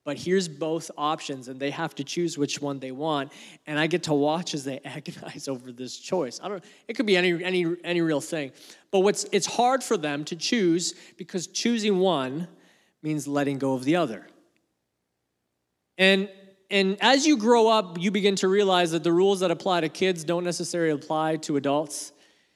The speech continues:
You know, for instance, so my kids, we often let them, you know, if they're having a treat, let's say they have to choose, they can choose between this treat or that treat, right? Do you want this one or that one? And it's really difficult for them, but they can only have one. But when they're not looking,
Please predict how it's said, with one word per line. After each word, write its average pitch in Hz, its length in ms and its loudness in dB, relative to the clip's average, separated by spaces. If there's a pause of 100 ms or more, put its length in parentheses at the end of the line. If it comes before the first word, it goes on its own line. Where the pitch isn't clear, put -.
(140)
You 160 80 0
know, 156 60 4
for 175 180 2
instance, 185 380 0
so 170 160 2
my 170 160 2
kids, 170 420 0
we 165 200 4
often 165 440 0
let 156 220 0
them, 160 360 -2
you 165 100 -4
know, 147 120 2
if 147 80 -2
they're 165 100 0
having 165 280 -2
a - 20 -8
treat, 147 320 -4
let's 147 220 -4
say 143 180 -4
they 147 140 -4
have 147 180 -8
to 156 80 -10
choose, 147 380 -2
they 151 120 -6
can 147 140 -8
choose 143 220 -2
between 147 320 -6
this 147 160 -10
treat 151 200 -12
or 175 60 -8
that 202 240 -8
treat, 104 240 -16
right? 120 160 -16
Do 135 80 -8
you 139 60 0
want 135 160 0
this 151 180 -4
one 185 140 -6
or 190 80 -8
that 202 200 -10
one? 113 200 -18 (360)
And 202 120 0
it's 180 120 0
really 220 520 2
difficult 190 500 -6
for - 160 -12
them, 117 220 -18 (320)
but 139 120 -20
they 208 120 0
can 226 120 0
only 196 200 0
have 151 240 -4
one. 127 280 -4 (520)
But 123 100 -18
when 123 140 -12
they're 160 120 -6
not 165 200 -8
looking, 165 340 -12